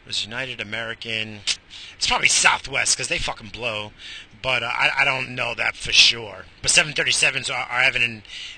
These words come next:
an issue all of a sudden where they just go into a nosedive, which is the oddest fucking thing I've ever heard. Like, I, I don't understand that.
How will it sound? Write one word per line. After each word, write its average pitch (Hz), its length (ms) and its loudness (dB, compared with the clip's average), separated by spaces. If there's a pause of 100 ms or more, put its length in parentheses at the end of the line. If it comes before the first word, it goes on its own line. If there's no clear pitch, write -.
an 143 160 4
issue 165 320 10
all 131 100 0
of 123 80 -4
a 120 60 2
sudden 120 480 4
where 123 140 0
they 120 120 2
just 117 300 0
go 135 100 -2
into 123 180 -2
a 123 40 0
nosedive, 113 640 -2 (460)
which 120 340 4
is 113 380 4
the 127 120 -2 (100)
oddest 120 420 2
fucking 117 240 -8
thing 113 180 -2
I've 110 80 -6
ever 113 140 -2
heard. 101 440 -6
Like, 98 220 -10
I, 107 240 -6
I 110 40 -4
don't 110 200 -8
understand 104 580 -2
that. 98 220 -4